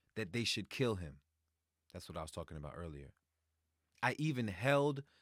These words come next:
the coats of the men who were killing him." So Paul is like,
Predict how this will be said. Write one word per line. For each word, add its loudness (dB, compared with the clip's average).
the -4
coats 2
of -4
the -2
men 2
who -2
were 0
killing -2
him." -12
So -10
Paul 2
is -4
like, -4